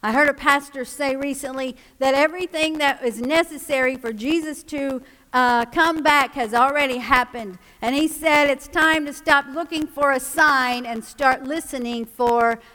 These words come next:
a sound. In biblical times, the bride never knew when the bridegroom would return. She just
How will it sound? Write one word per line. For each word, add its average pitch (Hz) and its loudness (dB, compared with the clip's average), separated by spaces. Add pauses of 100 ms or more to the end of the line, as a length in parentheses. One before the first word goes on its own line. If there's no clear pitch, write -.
(120)
a 202 -2
sound. 190 -2 (1700)
In 285 4
biblical 330 -2
times, 269 0
the 247 2
bride 233 2 (180)
never 349 2
knew 320 2
when 240 -4
the 233 -4
bridegroom 240 0
would 220 -8
return. 208 -10 (600)
She 247 -8
just 262 -4